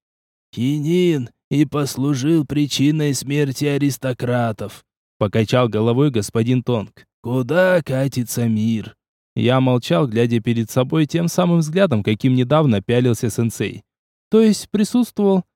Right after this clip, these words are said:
но в то же время витал далеко-далеко. Вскинул глаза лишь в тот момент, когда дверь распахнулась,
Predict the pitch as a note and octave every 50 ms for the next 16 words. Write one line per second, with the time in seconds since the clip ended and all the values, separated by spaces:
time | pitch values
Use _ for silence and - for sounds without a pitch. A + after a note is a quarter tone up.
0 | _ _ - A#2 C3 B2+ - F3 E3+ D3 D#3+ E3+ F3+ A3 G#3 F#3 C3 G#2+ A2+ A#2
1 | - D#3 E3 D#3+ A#2 A2+ A2 A2+ A2+ - - D3 C3+ C3 B2+ C3 C3+ - - B2
2 | G2 F#2+ - _ _ _ _ _ _ _ _ _ _ _ _ - - - - -
3 | A3 A3+ G#3+ G#3 G3+ F3+ G3 G3 F3+ G#3+ G#3 G3+ G3+ - - - A#3+ A#3+ - -
4 | G#3 G3 G3 G3 F#3+ - - E3 C#3 C#3 D3 D#3 D3+ E3+ E3+ E3 E3+ D#3+ - -
5 | E3+ D#3 - F#3+ G#3 G3+ F#3+ F3 - - -